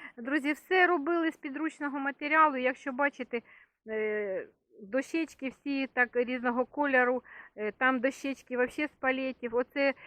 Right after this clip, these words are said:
єдине, що ми купили, це бруси на с-, на стоїчки і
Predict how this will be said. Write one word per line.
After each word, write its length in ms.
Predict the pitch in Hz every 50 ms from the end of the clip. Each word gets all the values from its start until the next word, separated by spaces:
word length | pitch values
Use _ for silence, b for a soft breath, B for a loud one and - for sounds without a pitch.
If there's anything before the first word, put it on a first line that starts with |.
| B B B
єдине, 440 | 247 269 269 240 302 294 277 269 262
що 200 | - - 302 277
ми 140 | 277 277
купили, 540 | 262 - 277 262 - 311 302 302 269 247 247 - _ _
це 180 | 269 254 254 247
бруси 520 | 226 247 269 269 - _ - 330 320 302 - -
на 160 | 240 233 233
с-, 140 | 233 - - _ _ _ _
на 200 | 214 226 226 233
стоїчки 600 | - _ - 233 220 220 208 - - _ - 226
і 340 | 220 - 269 285 285 277